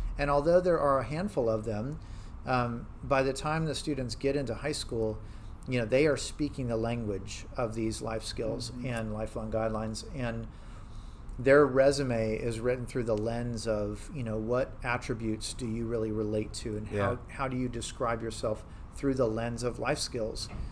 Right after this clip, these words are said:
Speaker 1: Um, so it becomes part of what they can then use to describe themselves as they move on to that next step. So it really is all integrated.
Speaker 3: Yeah.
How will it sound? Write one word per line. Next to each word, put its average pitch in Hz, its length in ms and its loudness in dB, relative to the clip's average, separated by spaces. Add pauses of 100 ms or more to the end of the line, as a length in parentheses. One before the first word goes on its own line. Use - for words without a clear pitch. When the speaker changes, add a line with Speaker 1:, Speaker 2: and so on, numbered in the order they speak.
(380)
Speaker 1:
Um, 113 480 2
so 147 280 4
it 147 120 6
becomes 156 440 0
part 151 320 4
of 131 100 0
what 127 220 0 (180)
they 131 240 2
can 120 240 -4
then 110 540 0 (360)
use 160 300 4
to - 140 -6
describe 156 420 -2
themselves 107 580 -6
as 117 140 -6
they 120 100 -4
move 113 220 -2
on 104 120 -4
to - 120 -8
that 110 160 -4
next 107 180 -6
step. - 300 -4
So 117 340 0 (500)
it - 60 2
really 160 200 8 (100)
is 147 160 8
all 135 220 4
integrated. 104 520 -2 (480)
Speaker 3:
Yeah. 104 200 -2